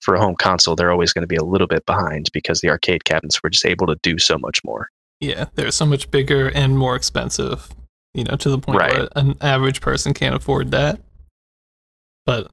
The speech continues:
Speaker 2: you know,
Speaker 1: Yeah.
Speaker 2: the home consoles, they were for the average person, so.
Speaker 1: Yeah, so i-, it's, if I'm rating it just on the gameplay and how fun it was, that's where I gave it the two out of ten. But the idea that it's actually a home console means, like,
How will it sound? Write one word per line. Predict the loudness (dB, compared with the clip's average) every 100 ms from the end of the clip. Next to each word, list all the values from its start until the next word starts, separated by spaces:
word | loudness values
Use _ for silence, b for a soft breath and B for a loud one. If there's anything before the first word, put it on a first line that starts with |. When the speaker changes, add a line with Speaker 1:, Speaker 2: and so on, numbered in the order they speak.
| 0
Speaker 2:
you | 4
know, | 4
Speaker 1:
Yeah. | 2
Speaker 2:
the | 4
home | 4 4
consoles, | 4 2 2 0 2
they | 2
were | 4 2
for | -2 -14 -12 0 2 4
the | 4
average | 2 0 -2 -2
person, | -2 0 -2 -6
so. | -6 -4 -2 -4 -8 -20 _ _ _ _ _ _ _ _ _ 0
Speaker 1:
Yeah, | 2 2 -6 -2
so | 2 4 2
i-, | -2 -6 0
it's, | 0 2 2 0 -4 _ _ _ 0
if | 2
I'm | 4
rating | 4 4
it | 4
just | 2 4
on | 2
the | 2
gameplay | 0 0 0 0 0
and | 0
how | 0 -2
fun | -6 -2 0
it | 0
was, | -2 -2 0
that's | 0 0
where | -2
I |
gave | -2 -4
it | -6 _
the | -2 -2 -4 _ _ _ _ _
two | 2 4
out | 2
of | 2
ten. | 0 0 -2
But | -2
the | 2
idea | 2 2 2 2
that | 2
it's | 2 2
actually | 2 2 2
a |
home | 0 0
console | 0 0 0 0 0 -4 -8 _
means, | -4 -4 0 0 2
like, | -2